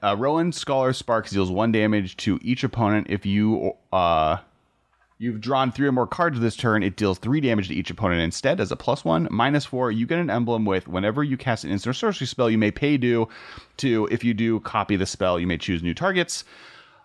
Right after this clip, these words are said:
Will is four and a blue for four mana. Will, legendary planeswalker Will. Instants and sorcery spells you cost, cast cost one less to cast. Um,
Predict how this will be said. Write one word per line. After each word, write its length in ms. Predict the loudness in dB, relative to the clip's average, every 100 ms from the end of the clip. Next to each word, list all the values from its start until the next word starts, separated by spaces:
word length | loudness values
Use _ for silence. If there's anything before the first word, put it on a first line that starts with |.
| _ -4
Will 400 | 0 2 2 2
is 240 | 0 0
four 220 | 0 2
and 100 | 2
a 20 |
blue 380 | 0 2 2 2
for 200 | -2 -6
four 280 | -2 0 2
mana. 480 | 2 2 4 2 0
Will, 540 | -2 0 2 0 -2 -2
legendary 380 | 0 2 2
planeswalker 500 | 0 -2 -2 -4 -2
Will. 260 | 0 0 0 -2
Instants 320 | -2 -2 -2
and 100 | -2
sorcery 320 | -2 -2 -4
spells 300 | -2 -4 -4
you 60 | -4
cost, 560 | 0 0 -2 -8 -14 -14
cast 400 | -6 -4 -4 -8
cost 320 | -2 -2 -2
one 260 | -4 -2 -2
less 300 | -2 -2 -4
to 120 | -6
cast. 480 | -2 -2 -4 -8 -18 -20 -20 -6 0
Um, 680 | 2 2 2 0 -2 -8